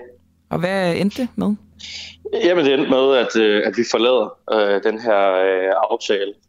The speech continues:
Speaker 2: Øh,
Speaker 1: Før
Speaker 2: og
Speaker 1: tid, eller hvordan? Altså, bryder I en kontrakt, eller hvordan?
Speaker 2: Nej, altså, man kan sige, vi har en, øh, vi har en aftale, og, øh, og, og den aftale, altså, fungerer jo sådan set ikke, heller ikke særlig godt. Øh, og det, vi, det, vi siger nu, det er, at vi opsiger den. Øh, og, øh, og som,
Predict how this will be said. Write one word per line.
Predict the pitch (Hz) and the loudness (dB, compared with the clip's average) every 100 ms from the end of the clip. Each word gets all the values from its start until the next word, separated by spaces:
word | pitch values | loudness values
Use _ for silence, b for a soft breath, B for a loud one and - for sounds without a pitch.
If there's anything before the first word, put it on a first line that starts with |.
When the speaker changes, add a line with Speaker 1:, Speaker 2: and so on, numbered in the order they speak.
| 104 | -2
Speaker 2:
Øh, | 104 98 98 98 101 101 | 0 2 2 0 0 0
Speaker 1:
Før | 98 | 2
Speaker 2:
og | 92 - | 0 0
Speaker 1:
tid, | 262 127 | 0 0
eller | 175 175 | 0 0
hvordan? | 165 165 | -2 -2
Altså, | 156 170 | -4 -4
bryder | 196 214 | -2 -2
I | 214 | 0
en | 185 | 0
kontrakt, | 175 156 - - 214 | -2 -4 -6 -6 -4
eller | 180 | -2
hvordan? | 160 156 156 180 - - - | -2 -2 -4 -8 -14 -18 -6
Speaker 2:
Nej, | 131 113 98 104 | -2 2 2 2
altså, | - 113 | 0 0
man | 113 | 0
kan | 104 | 0
sige, | - 117 | 0 0
vi | |
har | 117 135 | 2 2
en, | 131 117 | 0 0
øh, | 107 104 | 0 0
vi | 101 | 0
har | 131 165 | 0 2
en | |
aftale, | 113 131 - 117 117 123 117 - | 0 -2 -2 -2 -2 -4 -10 -10
og, | 113 101 98 98 | -4 -2 0 0
øh, | 98 98 | -2 -4
og, | - _ | -8 _
og | 113 | -6
den | 120 123 | -2 0
aftale, | 104 117 - 117 98 95 | 0 -2 0 -2 0 -4
altså, | 95 - - | -6 -12 -8
fungerer | 101 98 117 | -6 -2 0
jo | 92 | -2
sådan | - 95 | -6 -6
set | 110 95 | -2 0
ikke, | 107 - | -2 -2
heller | 113 107 | -2 0
ikke | - | 0
særlig | 107 107 | -2 -2
godt. | 101 110 - - | -2 -4 -4 -2
Øh, | 98 92 | -2 -2
og | - - | -2 -2
det, | 110 | -2
vi, | 110 107 | -2 -2
det, | - | -2
vi | 120 | 0
siger | 113 117 | 0 0
nu, | 110 101 | 0 0
det | 101 | -2
er, | |
at | 95 | 0
vi | 107 | 0
opsiger | 104 - - - | -2 -4 -6 -6
den. | - - B B B _ - | -8 -20 B B B _ 0
Øh, | 104 101 95 | 2 2 0
og, | 107 98 95 95 | 0 2 2 0
øh, | - | 0
og | 104 | -4
som, | - 107 98 95 | -2 -4 -4 -10